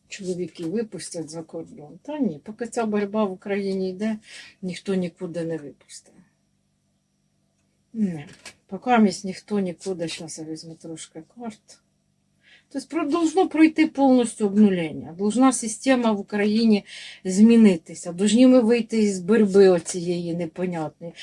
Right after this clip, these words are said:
Коли це, ну тут тайна покрита мраком. Тут Верховна Жриця, вона яка по уміряності, да. Воно вроді і не дуже довго, ну і не дуже,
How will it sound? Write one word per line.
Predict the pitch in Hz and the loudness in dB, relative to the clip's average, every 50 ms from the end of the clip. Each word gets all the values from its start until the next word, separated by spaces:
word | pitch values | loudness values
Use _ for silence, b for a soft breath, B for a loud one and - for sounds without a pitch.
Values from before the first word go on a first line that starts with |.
| B B B | B B B
Коли | B - 330 359 392 392 | B -2 4 6 6 6
це, | 370 - - 339 349 320 277 226 | 6 4 0 2 4 6 6 6
ну | 220 214 | 4 2
тут | 214 - 233 214 | 0 -6 -10 -8
тайна | - 233 233 226 208 208 190 | -4 0 2 4 4 4 2
покрита | - - 175 - 190 180 175 160 - 170 165 | 0 -6 -12 -10 -8 -8 -8 -8 -8 -10 -10
мраком. | 156 127 113 95 - _ - 160 160 165 160 _ | -10 -10 -12 -16 -18 _ -20 -20 -18 -20 -20 _
Тут | - 175 160 - | -18 -18 -14 -12
Верховна | 175 160 160 - 190 180 180 180 180 180 | -12 -12 -10 -8 -8 -6 -4 -4 -4 -4
Жриця, | 190 202 254 247 220 - 202 175 B B B B B B B B - | -4 -4 -4 -6 -6 -4 -6 -6 B B B B B B B B -6
вона | 180 196 196 196 185 180 | -2 0 2 2 2 0
яка | 175 175 165 160 - 214 220 | 0 -2 -4 -4 -6 -8 -8
по | - - 392 415 | -4 0 4 4
уміряності, | 381 349 359 370 349 320 302 277 262 254 220 - - - 214 196 | 4 4 4 2 2 2 4 4 4 4 2 0 -4 -4 -4 -2
да. | 185 196 180 165 156 | 0 0 0 0 0
Воно | 151 147 165 190 220 240 240 | -2 -4 -2 0 2 2 4
вроді | 226 240 247 240 208 214 247 233 B B B B B | 4 4 4 4 4 2 0 0 B B B B B
і | - 254 277 | 6 10 12
не | 269 269 285 | 12 12 10
дуже | 226 226 302 302 269 277 285 | 10 6 4 6 6 4 4
довго, | 240 240 330 349 349 302 220 214 240 233 | 4 4 4 4 6 6 6 6 6 6
ну | 240 247 | 8 6
і | 247 233 | 6 6
не | 240 240 | 6 4
дуже, | 226 208 254 262 247 220 220 220 214 196 | 4 6 4 4 4 6 6 6 6 6